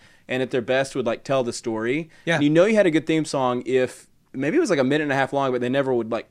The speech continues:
Speaker 1: cut it down.
Speaker 2: Yes.
Speaker 1: 'Cause there was that, like, era of, like, "Eh, let's cut it down for syndication," but you can't cut it down.
Speaker 2: Yep.
Speaker 1: Seinfeld has a great one,
Speaker 2: Yep.
Speaker 1: just the whole, you know, thump bass thing.
Speaker 2: Yep.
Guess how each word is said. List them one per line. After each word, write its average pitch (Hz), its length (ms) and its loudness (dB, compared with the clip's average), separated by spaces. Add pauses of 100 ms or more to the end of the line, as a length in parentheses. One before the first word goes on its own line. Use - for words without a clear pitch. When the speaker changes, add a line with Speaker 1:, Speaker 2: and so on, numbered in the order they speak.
Speaker 1:
cut 123 180 -8
it - 100 -12
down. 90 300 -16
Speaker 2:
Yes. - 460 -8
Speaker 1:
'Cause 131 120 -6
there 160 100 6
was 180 200 6
that, 160 140 6
like, 131 180 0
era 131 280 2
of, 123 180 0
like, 110 260 -2 (280)
"Eh, 339 60 -12 (120)
let's 381 160 -10
cut 277 140 4
it 220 80 0
down 202 180 0
for 175 80 -6
syndication," 156 540 -2
but 120 80 -10
you 143 80 -16
can't 185 200 -8
cut 117 140 -6
it 101 60 -10
down. 87 260 -14
Speaker 2:
Yep. 131 160 -4
Speaker 1:
Seinfeld 160 500 0
has 151 160 -2
a 151 60 -4
great 139 240 -2
one, 139 300 -2
Speaker 2:
Yep. 131 80 -2
Speaker 1:
just - 160 -8
the 123 100 -2
whole, 127 240 2
you 120 60 -2
know, 117 100 -4
thump 110 240 -10
bass 120 240 -4
thing. 120 300 -8
Speaker 2:
Yep. 127 120 -10